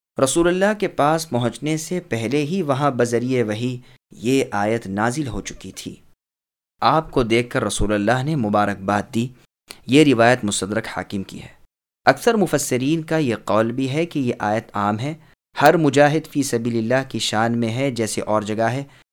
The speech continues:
"ان اللہ اشتری من المؤمنین انفسهم واموالهم بان لهم الجنہ"،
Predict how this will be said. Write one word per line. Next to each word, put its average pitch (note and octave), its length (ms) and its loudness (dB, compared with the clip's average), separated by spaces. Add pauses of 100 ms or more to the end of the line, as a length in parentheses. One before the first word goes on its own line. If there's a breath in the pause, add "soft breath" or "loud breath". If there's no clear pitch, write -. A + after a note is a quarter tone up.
(200)
"ان B2 120 2
اللہ D3 160 6
اشتری E3 480 2
من D3+ 140 0
المؤمنین C#3 560 0
انفسهم B2+ 920 0
واموالهم A#2+ 920 2
بان C3+ 320 -2
لهم A#2+ 400 -2
الجنہ"، G#2 380 -2